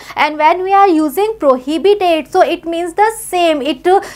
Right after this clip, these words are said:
actually makes this sentence in a negative form,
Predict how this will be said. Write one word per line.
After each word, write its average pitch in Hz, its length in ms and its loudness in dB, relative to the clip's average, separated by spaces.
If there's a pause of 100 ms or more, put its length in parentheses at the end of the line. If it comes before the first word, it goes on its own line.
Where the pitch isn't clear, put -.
actually 277 600 0
makes 320 320 -2
this 381 220 0
sentence 311 440 0
in 330 160 -2
a 403 60 4
negative 277 680 0
form, 320 380 4